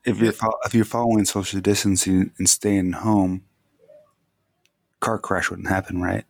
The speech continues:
Speaker 1: <laughs>
Speaker 2: That's true. Hey,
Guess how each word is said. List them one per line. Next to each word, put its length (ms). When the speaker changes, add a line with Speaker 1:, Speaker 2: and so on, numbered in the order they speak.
Speaker 1:
<laughs> 80
Speaker 2:
That's 280
true. 420
Hey, 320